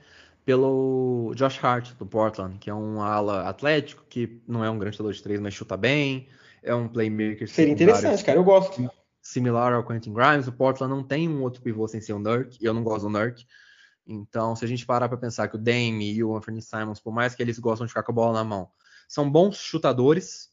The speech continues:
Speaker 1: sem bola. É, o Portland trouxe alguns alas mais atléticos, né, pra compensar até o Simons e o, e o, e o Dame serem armadores pequenos. Talvez seja um time que consiga repetir o sucesso que o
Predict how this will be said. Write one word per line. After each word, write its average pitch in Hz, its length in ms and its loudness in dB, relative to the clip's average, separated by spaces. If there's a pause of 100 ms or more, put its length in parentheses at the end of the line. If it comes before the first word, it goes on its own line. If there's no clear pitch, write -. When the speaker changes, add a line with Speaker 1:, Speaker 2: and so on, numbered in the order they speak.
Speaker 1:
sem 123 300 -4
bola. 117 460 0 (680)
É, 107 500 0 (300)
o 127 80 -4
Portland 131 680 0 (240)
trouxe 170 360 2
alguns 131 280 -2
alas 123 280 0
mais 123 180 -2
atléticos, 120 540 -2
né, 123 60 -6
pra 117 120 -10
compensar 107 480 -6
até 117 200 -2
o 143 120 0
Simons 117 460 -6
e 113 60 -6
o, 113 180 -6
e 110 100 -4
o, 101 280 -4 (680)
e 120 60 -2
o - 20 -2
Dame 110 260 0
serem 107 180 -2
armadores 104 320 -4
pequenos. 143 880 -2 (200)
Talvez 113 220 -2
seja 127 180 -4
um 120 40 -4
time 120 260 -6
que - 100 -20
consiga 131 600 -2
repetir 117 460 -4
o 131 40 -2
sucesso 123 680 0
que - 240 -10
o 92 480 -4